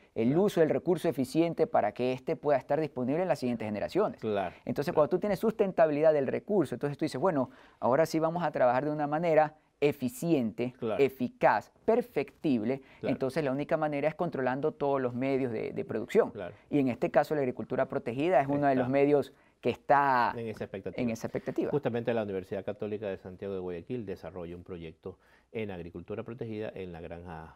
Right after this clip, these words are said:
Speaker 2: San
Speaker 1: San
Speaker 2: Isidro.
Speaker 1: Isidro.
Speaker 2: Sí, de la mano de, eh, la Universidad de Almería, que es, es su cooperante internacional. Ernesto, muy interesante. Otro momento vamos a invitarte nuevamente para seguir
Speaker 1: Muchísimas
Speaker 2: conversando
Speaker 1: gracias.
Speaker 2: sobre estos temas que son muy, muy, muy destacados,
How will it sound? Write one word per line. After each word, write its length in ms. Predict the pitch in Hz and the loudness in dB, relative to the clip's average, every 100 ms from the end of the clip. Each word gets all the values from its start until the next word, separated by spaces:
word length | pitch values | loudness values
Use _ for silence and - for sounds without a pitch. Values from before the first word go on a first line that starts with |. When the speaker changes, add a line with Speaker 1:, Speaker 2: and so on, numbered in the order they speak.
| _ _ | _ _
Speaker 2:
San 220 | - 87 | -16 -4
Speaker 1:
San 120 | 123 | -2
Speaker 2:
Isidro. 260 | 120 131 101 | 0 0 -2
Speaker 1:
Isidro. 120 | - - _ | -6 -20 _
Speaker 2:
Sí, 260 | - 113 _ - _ | -10 -10 _ -20 _
de 100 | 127 | -2
la 60 | 127 | 0
mano 320 | 117 117 120 | -2 -2 -2
de, 380 | 113 117 120 123 | 2 4 4 2
eh, 340 | 104 95 92 87 | -2 -4 -6 -6
la 120 | 90 | -6
Universidad 420 | 90 90 87 98 | -6 -10 -10 -8
de 60 | 92 | -8
Almería, 340 | 92 92 104 95 | -8 -8 -8 -8
que 140 | 95 | -12
es, 160 | 87 - | -14 -16
es 200 | 101 87 | -16 -16
su 380 | - - 85 76 - _ | -16 -16 -14 -14 -20 _
cooperante 540 | 104 98 95 92 85 | -12 -6 -6 -8 -12
internacional. 500 | 82 78 76 - 80 - - _ | -14 -14 -18 -18 -20 -20 -20 _
Ernesto, 340 | 165 170 170 147 | -2 -2 0 0
muy 140 | 156 | 0
interesante. 640 | 151 139 123 139 135 120 107 | 0 0 0 -4 -2 -2 -2
Otro 240 | 107 110 110 | -6 -6 -4
momento 320 | 104 104 98 | -4 -6 -4
vamos 240 | 101 104 | -6 -6
a 140 | 95 87 | -8 -10
invitarte 400 | 95 92 110 101 | -10 -6 -6 -6
nuevamente 400 | 98 90 95 - | -10 -8 -10 -8
para 160 | 85 85 | -10 -10
seguir 200 | - 127 | -8 -8
Speaker 1:
Muchísimas 240 | - 135 | -4 -2
Speaker 2:
conversando 280 | 127 123 120 | 0 0 2
Speaker 1:
gracias. 160 | 120 101 | 2 2
Speaker 2:
sobre 160 | 107 | -4
estos 160 | 107 - | -4 -6
temas 280 | 117 104 - | -6 -6 -12
que 100 | 90 | -12
son 240 | 101 92 _ _ _ _ - | -10 -10 _ _ _ _ -2
muy, 280 | 147 160 | 2 4
muy, 300 | 113 131 117 | 2 0 0
muy 180 | 101 131 | -2 -2
destacados, 500 | 98 - 82 58 50 | -2 -6 -12 -12 -14